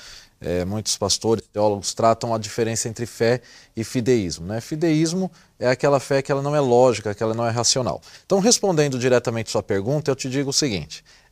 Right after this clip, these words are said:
é impossível viver a espiritualidade cristã sem fé em Deus. Isto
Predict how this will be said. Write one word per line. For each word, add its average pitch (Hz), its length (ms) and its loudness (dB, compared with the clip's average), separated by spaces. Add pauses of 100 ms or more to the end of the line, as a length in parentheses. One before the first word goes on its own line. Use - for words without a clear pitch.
é 120 100 4
impossível 147 680 0 (300)
viver 113 320 2
a 127 40 6
espiritualidade 147 920 2
cristã 123 540 -2 (240)
sem - 340 0
fé 120 420 0 (180)
em 110 180 -6
Deus. 90 480 -8
Isto - 420 -6